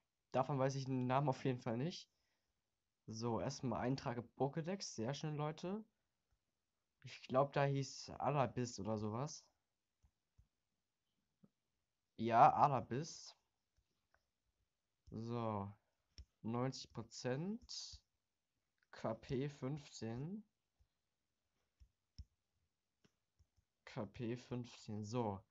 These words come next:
Jetzt entwickeln wir noch den zweiten.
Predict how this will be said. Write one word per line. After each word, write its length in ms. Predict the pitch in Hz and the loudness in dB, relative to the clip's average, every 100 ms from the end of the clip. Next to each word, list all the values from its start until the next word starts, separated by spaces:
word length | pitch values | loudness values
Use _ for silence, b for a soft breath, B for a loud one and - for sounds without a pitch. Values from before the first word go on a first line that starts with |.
| _ _ _ _ _ _ _ _ - _ _ _ - | _ _ _ _ _ _ _ _ -20 _ _ _ -6
Jetzt 240 | 123 139 | -6 -2
entwickeln 320 | 143 139 143 | 0 0 0
wir 80 | 139 | 0
noch 140 | 139 135 | -2 -2
den 300 | 127 120 113 | -4 -4 -8
zweiten. 840 | - 117 143 127 120 113 156 | -4 0 0 0 -6 -6 -8